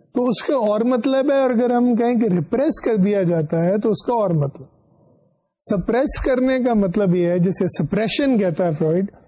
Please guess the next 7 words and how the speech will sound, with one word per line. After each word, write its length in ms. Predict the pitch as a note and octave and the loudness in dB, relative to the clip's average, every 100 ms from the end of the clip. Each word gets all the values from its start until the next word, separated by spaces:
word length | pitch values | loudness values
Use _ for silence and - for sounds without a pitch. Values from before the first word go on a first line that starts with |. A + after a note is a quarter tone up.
| _ _ _ _ _ | _ _ _ _ _
کہ 200 | C#4 C#4+ C#4+ - | 0 0 -2 -6
آپ 340 | G3+ G#3+ A3+ - | -2 -2 -2 -2
کو 140 | C4+ C#4+ | 0 0
اس 160 | A3+ | 0
خواہش 460 | A#3+ A3 A#3 B3 - | 0 0 0 0 -2
کا 220 | B3+ A#3 C#4+ F4 _ _ _ _ _ _ _ - | 0 0 0 -2 _ _ _ _ _ _ _ -4
پتہ 260 | A3+ C4 | 0 0